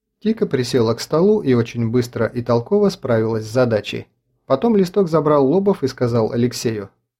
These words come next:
«Вот, теперь в путь». Кронин открыл дверь и церемонно повернулся к Тике.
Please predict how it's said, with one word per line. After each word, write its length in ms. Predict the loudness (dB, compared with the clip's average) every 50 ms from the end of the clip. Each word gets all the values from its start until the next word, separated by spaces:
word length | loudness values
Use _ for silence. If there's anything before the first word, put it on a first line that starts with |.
| _ _ _ _ -12
«Вот, 420 | -10 -6 -2 0 0 0 -2 -6 _ _ _ _ _ _
теперь 300 | -10 -6 -2 -2 0 -2
в 80 | -2 -4
путь». 340 | _ 0 0 0 0 -4 _ _ _ _ _ _ _ _ _ _ _ _ _ _ _ _ _ _ _ _ _
Кронин 360 | 0 2 2 4 4 4 2 2
открыл 340 | 0 0 0 2 2 2
дверь 380 | 2 2 2 2 2 0 -2 _
и 100 | -8 -8
церемонно 580 | -6 -4 -2 -2 -2 -2 0 0 0 0 0 0
повернулся 640 | 0 0 0 0 0 0 -2 -4 -4 -6 -6 -8 -10
к 80 | -10
Тике. 400 | -8 -8 -8 -8 -8 -10 -12 -12